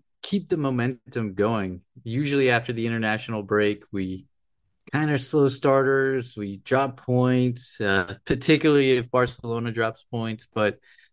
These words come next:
once we took advantage of it, we kept the good momentum going. Rodrigo has finally found the goals, um, and it's, it's a nice feeling to see him playing so well. And, um, even with all the injuries, there were some ni-, I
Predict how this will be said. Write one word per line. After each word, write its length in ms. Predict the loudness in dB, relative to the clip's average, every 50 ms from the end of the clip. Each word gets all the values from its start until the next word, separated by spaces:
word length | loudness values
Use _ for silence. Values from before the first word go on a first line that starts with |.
| _ _ _
once 600 | -6 -2 2 4 4 4 2 0 -4 -8 -10 -10 -8
we 100 | -8 -6
took 180 | -2 -2 -2 0
advantage 400 | 0 0 0 0 0 0 0 0
of 120 | 0 2
it, 120 | 0 0 0
we 100 | -2 -6
kept 240 | -4 -2 -2 -2 -2
the 80 | -2
good 180 | 0 0 0 0
momentum 500 | 0 0 0 -2 -4 -4 -4 -6 -6 -2
going. 420 | -2 0 0 0 0 -2 -2 -2
Rodrigo 760 | -2 0 0 0 0 0 2 4 4 4 4 4 2 0 -2 _ _ -20 -20 -20 _ _ _ _ _ _ _ _
has 220 | -2 -2 -2 -2 -4
finally 540 | -2 2 2 4 4 4 4 2 0 0
found 500 | -2 0 -2 0 0 0 -2 -2 -4 -4
the 60 | -4 -2
goals, 760 | 0 0 0 0 0 -2 -4 -6 -8 -12 -14 -14 -20 -20 -20 -16 -10
um, 340 | -6 -4 -4 -2 -2 -4 -4
and 100 | -4 -6
it's, 220 | -8 -10 -10 -12
it's 320 | -14 -14 _ _ -14 -8 -6
a 40 | -4
nice 260 | -2 -2 -2 -4 -4
feeling 320 | -6 -4 -4 -4 -4 -4
to 60 | -6
see 220 | -8 -8 -6 -6 -4
him 120 | -6 -6
playing 300 | -8 -6 -6 -6 -6 -6
so 220 | -6 -4 -2 -2 0
well. 300 | 0 0 0 0 0 -2
And, 180 | -2 -4 -8 -12 _ _ -20 -20 -20 _ _ _
um, 420 | 0 2 4 4 2 2 -2 -6 -8 -6
even 300 | -2 0 2 2 2 4
with 220 | 4 4 4 4 2
all 100 | 0 0
the 180 | 0 -2 -2
injuries, 360 | -4 -4 -4 -2 -2 -2 -2 -4
there 120 | -4 -4
were 80 | -4 -6
some 220 | -8 -6 -6 -4
ni-, 180 | -4 -4 -6 -6 -4
I 260 | -2 -2 0 0 -2